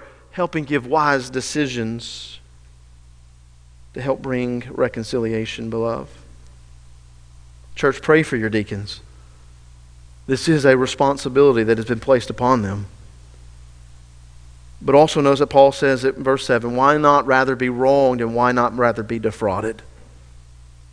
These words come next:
Now immediately we, we want to go, "Uh-uh, my rights. I got rights. Don't you trample on my rights." Paul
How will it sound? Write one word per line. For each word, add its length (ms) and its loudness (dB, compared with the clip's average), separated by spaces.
Now 140 -2
immediately 520 2
we, 300 -2
we 140 -6
want 160 -2
to 20 -4
go, 140 2
"Uh-uh, 400 -4
my 220 2
rights. 720 0
I 100 -2
got 260 0
rights. 640 0
Don't 140 -20
you 100 -14
trample 440 2
on 120 4
my 140 6
rights." 560 2
Paul 500 -6